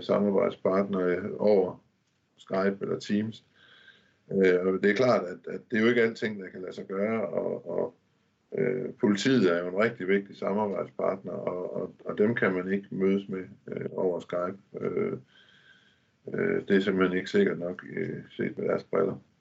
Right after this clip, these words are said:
Øh, så det er klart, der er nogle ting, som, som går i stå, men heldigvis så har vi jo så mange, øh, hvad kan man sige,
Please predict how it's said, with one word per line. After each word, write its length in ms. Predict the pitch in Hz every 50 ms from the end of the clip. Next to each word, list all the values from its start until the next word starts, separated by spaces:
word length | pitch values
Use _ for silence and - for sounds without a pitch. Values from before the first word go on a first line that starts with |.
| _ _ _ _ _ _ _ _ _ _ _ _ _ _ _ _ _ _ _ _ _ _ -
Øh, 140 | 92 95 98
så 180 | 95 - 107 98
det 100 | 98 98
er 40 |
klart, 280 | - 117 117 107 98 -
der 80 | 95 92
er 60 | 98
nogle 200 | 107 120 135 131
ting, 320 | - 131 120 113 - -
som, 300 | - 104 98 95 92 85
som 220 | - - 92 92 87
går 240 | - 98 95 90
i 40 | 98
stå, 300 | - - 113 117 120 104
men 160 | 101 101 98
heldigvis 400 | 98 107 117 123 123 117 107 104
så 120 | 101 110 101
har 240 | 101 120 120 110 92
vi 100 | 87 90
jo 80 | 87
så 120 | - - 104
mange, 360 | 95 90 92 95 104 113 117 113 - _ _ _ _ _ _ _ _ _ _ _ _ _ _ _ _ _ -
øh, 340 | - - - - - - -
hvad 160 | - - -
kan 100 | 104 101
man 140 | 98 95 95
sige, 300 | - 101 95 101 101